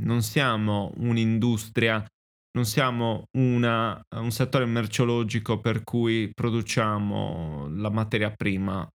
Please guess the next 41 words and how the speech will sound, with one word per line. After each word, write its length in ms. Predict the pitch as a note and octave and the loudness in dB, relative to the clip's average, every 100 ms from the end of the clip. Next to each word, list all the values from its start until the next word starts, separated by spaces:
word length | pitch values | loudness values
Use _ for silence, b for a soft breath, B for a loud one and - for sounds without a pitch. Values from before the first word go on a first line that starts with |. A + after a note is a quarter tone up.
| - | -2
Abbiamo 320 | C3 C#3 C3 | 0 2 2
bisogno 400 | C3+ A#2 A#2+ A2 | 2 2 2 2
della 240 | G#2 A2 | 2 0
materia 400 | A2 A2 B2 B2 | 0 0 0 -2
prima 320 | - A2 G#2 G#2+ | 0 0 2 0
degli 340 | G2+ G2+ F2+ | -2 -2 0
altri, 540 | E2+ D#2 D#2+ - F2+ - | 0 0 -4 -4 -4 0
i 120 | D3+ | 2
venditori, 840 | A2 A#2+ A2+ A2+ A2 - - - A2+ | 4 2 2 0 -2 -6 -4 -2 0
le 180 | A2+ | 0
loro 360 | A#2+ G2+ F2 G2 | 0 0 -2 -4
case, 420 | - F2+ F#2+ G2 | -2 -2 -2 0
i 140 | B2 A#2 | 0 2
loro 240 | G#2 G2 | 0 2
immobili. 640 | G2+ G2+ F#2+ F#2+ - F2 - _ _ _ _ | 0 2 0 -2 -2 -4 -6 _ _ _ _
Ciò 160 | D#3+ | 2
significa 480 | D#3+ F3 C#3+ - A2+ | 4 4 2 0 -4
che 140 | A2+ A#2 | -2 -2
se 160 | - | 0
noi 520 | C3 F3+ G3+ A#2+ G2 B2 - _ _ - | 2 4 2 2 0 -4 -10 _ _ -2
per 240 | C3 - | -2 -2
primi 480 | - F3+ D#3+ G#2+ G2+ | 2 4 4 4 2
non 180 | G2+ A#2+ | 2 2
abbiamo 840 | B2+ D3 E3+ B2 G#2+ G#2 G2 F2 - | 2 2 4 2 2 0 0 -4 -2
messo 240 | C#3 D3 D#3 | 0 2 2
in 80 | |
piedi 180 | C#3+ B2+ | 4 2
una 160 | A#2 A#2+ | 2 0
struttura, 760 | - C3 - F3 D3+ A2 G#2 | 0 -2 0 2 2 2 0
una 220 | A2+ A#2 A#2 | 0 0 0
catena 360 | C3+ C3+ D#3+ | -2 2 2
di 120 | B2+ | 2
montaggio 600 | B2+ B2+ B2 C#3+ G#3+ G#3 G#2 | 0 0 0 0 0 -2 -4
che 160 | A2 | -4
ci 120 | - | -2
metta 260 | C3 D3+ C3+ | 0 0 0
nelle 240 | B2 A#2+ | 0 0
condizioni 440 | - B2+ A#2+ - B2 | 0 -2 0 -2 0
di 120 | G#2+ | 0
acquisire 500 | G#2+ B2+ G#2+ B2+ G#2+ - | -2 -2 0 0 0 0
continuativamente 1300 | C#3 B2 B2 A2+ A2 A#2+ B2 A#2+ F#2+ F#2 - A2+ | 0 2 2 2 0 0 0 0 0 -2 -2 -4